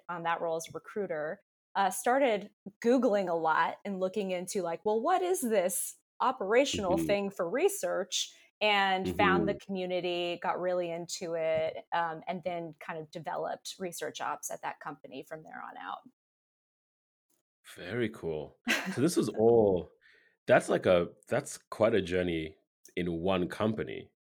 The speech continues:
Speaker 2: to come
Speaker 1: Yeah.
Speaker 2: in as, like, "All right, some support stuff, <laughs> some cold calling. Okay,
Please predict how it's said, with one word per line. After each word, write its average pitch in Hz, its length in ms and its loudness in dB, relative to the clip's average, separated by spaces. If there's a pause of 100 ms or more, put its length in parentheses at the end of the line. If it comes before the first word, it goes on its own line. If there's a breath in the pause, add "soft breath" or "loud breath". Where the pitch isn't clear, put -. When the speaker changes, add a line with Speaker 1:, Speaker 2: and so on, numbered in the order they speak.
(180)
Speaker 2:
to 226 120 6
come 202 300 4
Speaker 1:
Yeah. 170 180 2
Speaker 2:
in 160 260 -4 (400 soft breath)
as, 85 200 -4
like, 85 420 0
"All 147 100 6
right, 143 200 8 (400)
some 110 180 -2
support 113 380 0
stuff, 107 640 2
<laughs> - 640 -16
some 110 180 -2
cold 117 440 4
calling. 120 640 4
Okay, 107 500 4